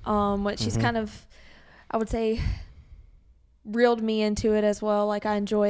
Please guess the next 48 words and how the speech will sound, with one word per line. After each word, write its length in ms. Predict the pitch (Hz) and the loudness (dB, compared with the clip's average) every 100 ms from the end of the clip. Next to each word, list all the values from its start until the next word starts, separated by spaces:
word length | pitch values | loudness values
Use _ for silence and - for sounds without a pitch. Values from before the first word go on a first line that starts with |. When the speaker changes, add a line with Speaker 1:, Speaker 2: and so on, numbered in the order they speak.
| 208 | 4
Speaker 1:
it, 140 | 208 | 2
but 100 | 214 | 0
it's 140 | 220 226 | -2 -2
Speaker 2:
Mm-hmm. 80 | 214 | 0
Speaker 1:
not 460 | 208 202 208 - | 2 0 -2 -6
something 460 | - 214 202 226 226 | -4 -4 -2 -4 -4
that 320 | 226 - - - | -2 -2 -2 -4
I 440 | - - - 233 - - - | -6 -4 -2 -4 -8 -20 -14
love 460 | - 214 208 214 208 | -2 4 4 4 0
like 240 | 226 226 | -2 -4
he 160 | - 254 | -2 2
does. 420 | 220 208 202 208 - - | 4 4 4 0 -10 -12
Speaker 2:
Yeah. 120 | 208 226 | -6 0
Speaker 1:
So, 400 | 220 208 208 - | 2 4 2 0
um, 520 | 208 202 202 202 202 - _ | -2 -2 -2 -4 -8 -14 _
and 140 | 226 226 | -2 0
I 60 | |
feel 140 | 220 214 | 2 2
like 220 | 208 214 | 2 0
golf's 320 | 208 208 - | 0 0 -2
been 200 | - 208 | -2 0
done 160 | 208 208 | 2 0
a 60 | |
lot. 380 | 226 120 123 - | 0 0 0 -2
Sports 360 | - 247 262 - | 4 6 6 4
have 100 | 208 | 0
been 140 | 208 | 2
done 120 | 202 | 0
a 80 | 202 | 0
lot 280 | 220 214 - | -2 -4 -4
in 160 | 220 214 | 0 0
general. 460 | - 226 - - 117 | 0 -6 -8 -6 -6
Speaker 2:
Exactly. 600 | 110 110 110 107 104 107 | -4 -2 0 -2 -4 -2
Speaker 1:
Um, 400 | 165 214 208 202 | 0 0 -2 -2
so 500 | - 214 208 202 202 | 0 4 4 2 0
we 120 | 226 | -2
just 240 | 226 220 | -2 -2
didn't 160 | 226 214 | -2 0
wanna 160 | 214 208 | 0 0
do 120 | 208 | 0
something 360 | 202 226 220 | -2 -4 -2
everybody 260 | 214 226 220 | 0 4 4
else 160 | 240 254 | 4 0
is 100 | 233 | 0
doing, 380 | 247 247 240 | 4 4 4
and 100 | 220 | 2
there's 220 | 202 208 220 | 0 0 0
not 340 | 214 214 226 | 0 0 -4